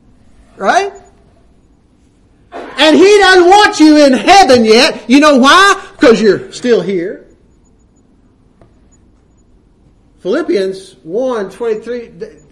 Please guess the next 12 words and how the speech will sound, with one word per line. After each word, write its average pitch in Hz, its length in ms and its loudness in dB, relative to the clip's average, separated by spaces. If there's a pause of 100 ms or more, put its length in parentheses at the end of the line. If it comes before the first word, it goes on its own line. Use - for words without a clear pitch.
(500)
David, 226 460 -6
D-, 208 140 -10
I 185 100 -4
mean, 202 180 -4
uh, 180 280 -4 (180)
Paul 302 200 -2
says, 233 300 0
"I 339 180 2
am 285 100 -2
in 214 60 -2
a 202 60 -6
strait 311 400 -2